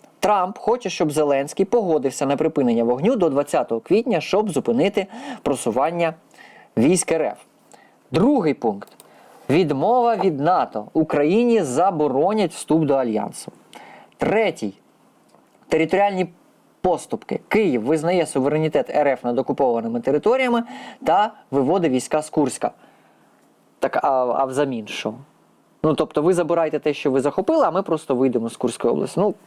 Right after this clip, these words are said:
цей пункт такий, скажімо так. М, можливо, там частину, е, решту території Херсонської області, да? Ну, коротше, цей пункт про територіальні поступки, він, е,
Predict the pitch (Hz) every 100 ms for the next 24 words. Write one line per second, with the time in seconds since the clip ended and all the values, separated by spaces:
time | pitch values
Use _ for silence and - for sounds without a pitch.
0 | - 180 170 185 156 - 151 117 98 -
1 | - - - - - - - 107 107 107
2 | - - - 101 123 123 120 123 147 -
3 | - 131 156 196 175 170 143 123 - 143
4 | 131 - 180 175 165 - - - _ -
5 | 120 123 123 120 120 123 123 147 170 160
6 | 170 165 170 160 156 160 214 240 - 147
7 | 113 110 110 - - 165 185 123 170 165
8 | 120 - - - - - - - 160 127
9 | 104 - _ _ _ _ - - - -
10 | - 190 185 180 151 - 160 151 151 151
11 | 151 156 151 143 - _ _ 196 233 -
12 | 151 - 123 - - - - - 123 185
13 | 175 151 143 135 127 123 117 117 120